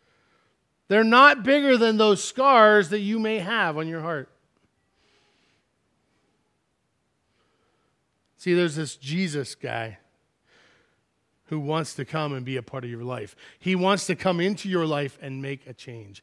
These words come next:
He wants you to be different because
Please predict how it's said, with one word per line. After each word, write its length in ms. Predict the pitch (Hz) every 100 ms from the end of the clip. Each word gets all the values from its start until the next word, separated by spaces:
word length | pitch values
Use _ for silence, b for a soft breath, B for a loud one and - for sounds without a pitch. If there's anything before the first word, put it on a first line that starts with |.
| b b
He 120 | 196
wants 420 | 208 240 240 - -
you 300 | 180 220 208
to 160 | 208
be 200 | 180 190
different 840 | 151 190 247 - 180 139 - - _ _ _ _ _ _ _ -
because 720 | 214 170 254 254 220 -